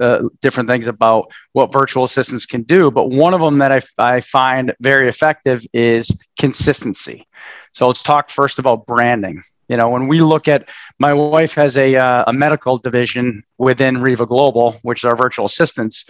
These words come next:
And what she does very well is she does daily posts, but she doesn't do it. Her virtual assistant does it.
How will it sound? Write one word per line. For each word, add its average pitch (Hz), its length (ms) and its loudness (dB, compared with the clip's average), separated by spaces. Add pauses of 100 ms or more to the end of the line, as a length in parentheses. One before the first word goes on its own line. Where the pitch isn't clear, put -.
(540)
And 131 100 0
what 117 80 0
she - 160 -2
does 147 200 4
very 123 220 2
well 131 280 2
is 120 80 -4
she 135 100 -6
does 123 240 0
daily 127 320 2
posts, - 640 -6 (140)
but 117 100 0
she 170 140 2
doesn't 143 240 0
do 131 140 0
it. 123 40 0
Her 123 100 0
virtual 117 300 -2
assistant - 460 -4
does 80 200 -2
it. - 100 -14